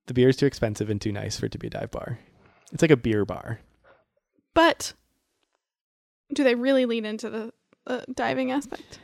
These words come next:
Speaker 1: Yeah, there's, like, some of the windows are, like, portholes,
Speaker 2: Mm-hmm.
Speaker 1: and the
Speaker 2: Oh, that's
Speaker 1: decorations,
Speaker 2: fun.
Speaker 1: they'll have, like, there's, like, a shark and some other crap <laughs> hanging up and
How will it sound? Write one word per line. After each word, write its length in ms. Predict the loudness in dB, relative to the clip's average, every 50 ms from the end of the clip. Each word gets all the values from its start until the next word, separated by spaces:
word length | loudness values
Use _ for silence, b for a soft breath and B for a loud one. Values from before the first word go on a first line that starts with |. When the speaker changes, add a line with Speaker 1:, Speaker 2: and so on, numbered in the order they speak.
| _ -4
Speaker 1:
Yeah, 220 | 0 2 4 6
there's, 120 | 6 6 6
like, 140 | 4 2 2 _ _ _ _ -4
some 140 | -2 2 2
of 60 | 4
the 60 | 4
windows 280 | 4 4 4 4 4 4
are, 60 | 2
like, 200 | 0 -4 -6 -6
portholes, 760 | -4 -4 -2 0 0 0 2 2 2 0 0 -2 -2 -2 -4
Speaker 2:
Mm-hmm. 160 | -4 -4 -4 -4
Speaker 1:
and 140 | -2 0
the 60 | 2 2
Speaker 2:
Oh, 60 | 4
that's 120 | 4 4
Speaker 1:
decorations, 340 | 4 4 2 2 2 0 0
Speaker 2:
fun. 60 | 2
Speaker 1:
they'll 80 | 0 0
have, 140 | 0 0 -2
like, 160 | -4 -6 -4 -2
there's, 140 | -2 0
like, 120 | 0 0 0
a 60 | -2
shark 680 | -4 -4 -6 -4 -4 -4 -4 -4 -8 -8 -10 -12 -16
and 200 | -16 -16 -14 -14
some 160 | -12 -10 -8
other 160 | -8 -8 -8 -10 _ _ -20
crap 480 | -14 -8 -6 -4 -4 -2 -2 -2 0 0
<laughs> 640 | 0 0 -2 -4 -8 -14 -16 -20 -20 -20 -20 _ -10
hanging 300 | -8 -6 -6 -4 -4 -4
up 240 | -4 -4 -6 -6
and 200 | -6 -6 -6 -6